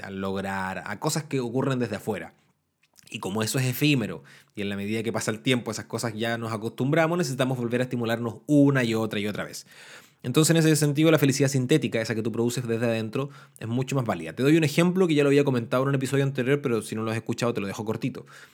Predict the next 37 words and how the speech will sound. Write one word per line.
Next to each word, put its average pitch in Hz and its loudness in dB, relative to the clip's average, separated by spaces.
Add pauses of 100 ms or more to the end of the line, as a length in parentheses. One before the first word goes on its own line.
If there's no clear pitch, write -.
(120)
Se - -10
hizo 160 0
una 185 2
investigación 156 0
en 143 2
los 117 -2
noventa 120 -2
en 107 -4
Estados 117 -2
Unidos 113 -4 (340)
para 151 0
medir 151 6
el 165 6
nivel 160 4
de 185 2
felicidad 160 2
de 175 2
las 180 2
personas. 135 -2 (520)
Vuelvo 156 2
al, 151 2
al 120 -2
inicio 139 2
del 147 4
episodio. 117 -4
Las 90 -10
compras 120 -4
no 113 -8
generan 104 -6
felicidad 101 -6
sostenible. 101 -10 (440)
Las - -8
cosas 143 -2
no 127 -10
generan 117 -8
felicidad 104 -8
sostenible. - -16